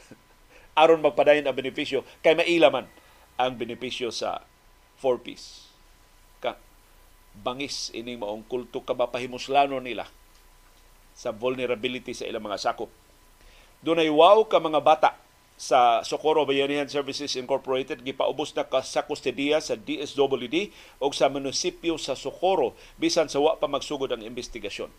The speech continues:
So, mao ni mga bataa nga nihatag na og pasiunang kasayuran, giunsa sila pag-abuso,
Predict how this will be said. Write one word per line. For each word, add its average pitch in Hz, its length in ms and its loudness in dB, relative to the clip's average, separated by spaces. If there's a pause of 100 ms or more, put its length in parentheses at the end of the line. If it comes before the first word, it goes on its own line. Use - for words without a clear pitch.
So, - 80 -18
mao 135 160 -2
ni 165 160 -6
mga 135 160 -4
bataa - 480 0
nga - 320 -16
nihatag 139 480 0
na 135 80 -2
og 123 80 -16
pasiunang 127 400 -6
kasayuran, 123 480 -4 (320)
giunsa 135 320 -8
sila 131 160 -2
pag-abuso, 123 720 -4